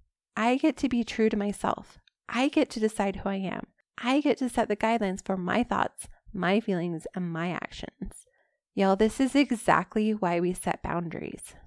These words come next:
Not so that we can change someone else's behavior,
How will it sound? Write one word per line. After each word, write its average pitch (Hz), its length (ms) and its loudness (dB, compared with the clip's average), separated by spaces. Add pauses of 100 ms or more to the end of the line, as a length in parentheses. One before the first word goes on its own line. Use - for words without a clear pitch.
(260)
Not - 480 2 (100)
so 220 200 0
that 208 160 0
we 208 100 -2
can 220 180 0
change 240 380 0
someone 208 280 -2
else's 208 260 -6
behavior, 202 520 0